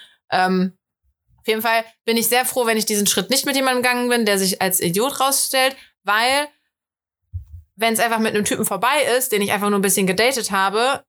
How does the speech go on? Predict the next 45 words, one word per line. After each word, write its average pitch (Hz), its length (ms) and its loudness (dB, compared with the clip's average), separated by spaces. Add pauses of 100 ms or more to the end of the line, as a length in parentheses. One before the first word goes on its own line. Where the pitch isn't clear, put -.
dann 202 160 0
ist 196 160 0
es 196 160 2
so, 202 300 0
ja, 185 180 0
okay, 165 380 -4 (300)
ist - 100 -4
jetzt 170 180 -2
nicht 160 120 2
so 156 100 -2
schlimm. 151 440 -2 (100)
Also 165 200 0
es 147 80 0
sei 175 120 2
denn, 165 260 0
da 175 120 0
sind 170 160 2
schon 175 100 0
krasse 180 300 0
Gefühle 175 340 0
gekommen 165 360 0
oder 165 120 0
keine 165 200 -2
Ahnung, 151 220 -2
aber 180 220 -2 (280)
<clears throat> - 240 -20
dann 254 480 -2
ist 254 180 2
das 180 140 -2
halt 170 180 0
so. 165 240 -2 (260)
Aber 208 180 0
ich 214 140 0
finde, 277 300 0
jemand, 240 280 0
mit 208 120 -4
dem 214 160 0
du 196 100 0
geschlafen 220 540 -2
hast, 202 480 -2 (540)
und 170 100 -4
deswegen 165 280 0
die 151 80 -2
Definition, 170 600 0 (760)
der, 208 260 -2